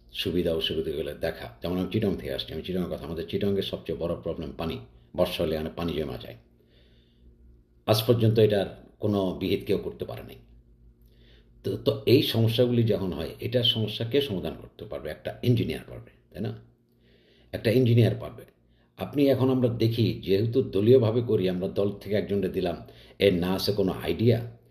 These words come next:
সে পানি সম্বন্ধে কী জানে, সে সারা জীবন করে আসছে একটা পার্টি, হ্যাঁ, এবং তারা দেওয়া হয়েছে চেয়ারম্যান, কারণ সে দলের, একটা দলের।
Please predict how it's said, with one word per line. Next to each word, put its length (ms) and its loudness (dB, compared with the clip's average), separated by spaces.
সে 140 0
পানি 280 -2
সম্বন্ধে 380 4
কী 100 -2
জানে, 220 0
সে 120 0
সারা 260 2
জীবন 280 2
করে 200 2
আসছে 260 -2
একটা 160 -6
পার্টি, 300 -2
হ্যাঁ, 280 -4
এবং 480 2
তারা 180 4
দেওয়া 200 2
হয়েছে 240 -2
চেয়ারম্যান, 320 2
কারণ 240 0
সে 200 -4
দলের, 380 0
একটা 460 -12
দলের। 240 -6